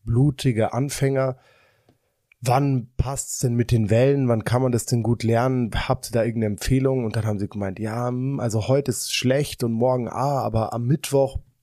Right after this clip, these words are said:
da sind die Wellen super. Also wirklich, vertraut's mir da, kauft's einfach das für Mittwoch und dann, ähm, sehen wir uns da um eins am Beach unten. Gesagt, getan. Wir waren mittwochs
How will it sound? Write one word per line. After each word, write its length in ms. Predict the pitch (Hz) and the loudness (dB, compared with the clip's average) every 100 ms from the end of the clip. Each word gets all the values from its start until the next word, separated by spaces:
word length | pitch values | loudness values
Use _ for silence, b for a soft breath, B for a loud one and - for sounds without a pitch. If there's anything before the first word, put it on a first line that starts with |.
| - | -2
da 160 | 123 | -2
sind 160 | 117 123 | 0 0
die 120 | 110 | 0
Wellen 240 | 110 117 | 0 0
super. 400 | 107 - 120 98 - | 2 0 0 -2 -4
Also 300 | 117 110 107 b b b b b _ _ _ _ _ _ | -8 -4 -6 b b b b b _ _ _ _ _ _
wirklich, 440 | 120 139 - 123 - | -4 -2 0 0 -2
vertraut's 500 | - - - 131 147 | -2 -2 2 2 4
mir 120 | 139 | 2
da, 340 | 127 123 117 - _ - | 4 4 2 -2 _ -8
kauft's 360 | - 127 - | 0 0 0
einfach 260 | 110 113 110 - - - | -2 0 -2 -6 -10 -4
das 180 | 123 | -2
für 100 | - | 2
Mittwoch 420 | 117 131 - 127 117 | 2 2 2 0 2
und 200 | 110 110 | 0 2
dann, 260 | 107 107 | 2 2
ähm, 400 | 104 101 98 95 92 | 2 2 0 -4 -8
sehen 280 | - 120 113 | -2 2 4
wir 120 | 107 | 2
uns 220 | 110 104 | 0 -2
da 140 | - | 0
um 460 | 101 117 104 101 - - - | 0 2 0 -2 -4 -14 -4
eins 420 | 117 120 - - | 0 0 -2 -2
am 180 | 113 104 | -2 0
Beach 300 | 113 - - | -2 -2 -6
unten. 340 | 107 - 95 _ _ - _ - | -8 -10 -16 _ _ -20 _ -4
Gesagt, 360 | 127 113 123 - | 0 2 2 2
getan. 480 | 131 - 127 160 156 b b b b b b | 0 2 0 0 -4 b b b b b b
Wir 160 | - 131 | 0 2
waren 220 | 127 127 | 4 4
mittwochs 720 | 127 127 139 160 - - - | 2 2 2 0 2 -2 -2